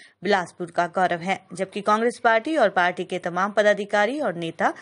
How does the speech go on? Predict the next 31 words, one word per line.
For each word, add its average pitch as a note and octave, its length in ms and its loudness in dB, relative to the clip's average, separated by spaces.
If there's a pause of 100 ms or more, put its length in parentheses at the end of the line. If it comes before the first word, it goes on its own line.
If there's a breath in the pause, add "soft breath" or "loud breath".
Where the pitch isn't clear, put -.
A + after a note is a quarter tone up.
(380 loud breath)
नरेंद्र G#3 400 2
मोदी, F#3+ 380 -2
अमित G3 220 -4
शाह G3 240 0
और A#3+ 160 2
जगत E3+ 260 -2
प्रकाश E3+ 440 -4
नड्डा F3 280 -2
की A#3 180 -10
दमनकारी F3+ 680 -4
नीतियों E3+ 420 -8
के E3 120 -10
खिलाफ E3+ 440 -4
लड़ाई E3+ 400 -8
लड़ F#3+ 200 -2
रहे F3+ 260 -10
हैं F3+ 220 -8 (480 loud breath)
और F3+ 160 4
कांग्रेस G3+ 400 0
का A#3+ 140 2
एक F#3 220 -2
वरिष्ठ F3 400 -4
नेता F#3 360 0
जेपी G3 300 -6
नड्डा E3 240 0
की F#3+ 200 -10
जय F3 200 -4
जयकार F3 460 -4
कर F3+ 160 -6
रहा F3 220 -6
है। F3+ 260 -4